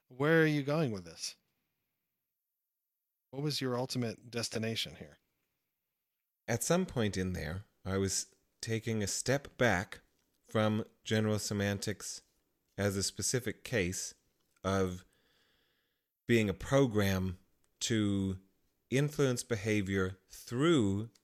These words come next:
Speaker 2: altering language. I was gonna step back from that and say, "Well, do we even want to admit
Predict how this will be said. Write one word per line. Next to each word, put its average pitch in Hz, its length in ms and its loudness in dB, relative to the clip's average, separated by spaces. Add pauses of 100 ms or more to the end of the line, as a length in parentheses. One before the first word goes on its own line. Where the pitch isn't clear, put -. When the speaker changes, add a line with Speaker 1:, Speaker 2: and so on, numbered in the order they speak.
(260)
Speaker 2:
altering 101 520 2
language. 104 540 -2 (1000)
I 104 120 0
was 107 100 0
gonna 110 160 0
step - 340 2
back 131 240 2
from 110 200 -2
that 104 160 0
and 90 120 -4
say, 90 360 0 (340)
"Well, 143 240 4
do 101 220 0
we 120 140 2
even 120 360 -2
want 104 260 0
to 113 160 2
admit 107 480 0